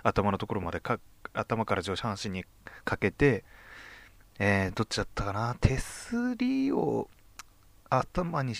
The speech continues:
置いたかな？手すりか窓の枠のどっちかを、まあ、に頭を置いて、二人して寝てました。で、弁当の時になって起こされました。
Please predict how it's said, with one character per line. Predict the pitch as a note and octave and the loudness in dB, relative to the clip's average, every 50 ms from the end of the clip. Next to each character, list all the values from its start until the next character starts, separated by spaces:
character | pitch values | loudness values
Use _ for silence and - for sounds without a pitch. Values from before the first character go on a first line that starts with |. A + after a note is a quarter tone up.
| - - | -8 -6
置 | B2+ A2 | -4 -4
い | A2 | -2
た | - G#2+ | -2 -2
か | G2+ G2 | 0 0
な？ | G2 G2 | 0 0
手 | - - E3 | 2 2 2
す | D3+ - - C4+ | 2 0 -2 -4
り | - A#3 | -4 -2
か | - - B2 | 2 2 2
窓 | G#2+ B2 D#3 D#3 D#3+ | 2 2 0 0 0
の | B2+ G#2+ | 0 2
枠 | G#2 G#2 G#2 - A#2+ | 2 2 2 0 -2
の | B2 | -2
ど | A2+ B2 | 0 -2
っ | C3+ - | -2 -4
ち | - - | -4 -4
か | - A2 | -2 0
を、 | A2 G#2 F2+ E2 E2 - - - - - - - - - - | 2 2 2 0 -2 -8 -16 -20 -20 -20 -20 -20 -16 -8 -2
ま | A2 G2+ G2 F2+ E2+ - | 2 2 2 2 2 -2
あ、 | - - | -6 -4
に | C3+ C#3 D#3 C3+ | 0 0 2 2
頭 | G#2 - - C#3+ B2+ G2 G2 F#2 G2+ | 4 6 6 6 6 6 4 2 2
を | |
置 | F#2+ F#2 | 0 0
い | F#2 | 0
て、 | - - A#2 F#2+ E2 - - - - - - | 2 4 4 4 2 -2 -6 -20 -20 -18 -4
二 | - - C#3+ | 2 4 6
人 | D#3+ F3+ | 6 6
し | - | 4
て | - - | 4 2
寝 | F#2+ E2+ E2+ | 2 2 0
て | - G2+ | 0 0
ま | F2+ F#2 | 0 0
し | - | -2
た。 | - F2+ - - _ - - - - - - - - - | -2 -4 -4 -6 _ -20 -20 -20 -20 -20 -20 -20 -10 -6
で、 | - G2+ | -4 0
弁 | G2 C#3 D3 D#3 - | 2 2 2 2 2
当 | - G3+ G3+ | 4 4 4
の | F#3+ F#3+ E3+ | 4 4 2
時 | - - D3 C#3 C#3+ | 0 -2 -2 0 0
に | C3+ C3 | 0 0
な | A#2 G#2+ | 0 -2
っ | - | -2
て | - - C3+ C#3 A2 - - - - - - - - | 0 2 4 4 4 4 0 -4 -16 -20 -16 -10 -8
起 | A#2 - | -2 2
こ | A#2 G#2+ | 2 4
さ | - B2+ | 6 6
れ | G#2+ F#2+ | 6 6
ま | F2 A2+ A2 | 4 0 -4
し | - - - | -4 -4 -4
た。 | - D2+ - | -6 -6 -6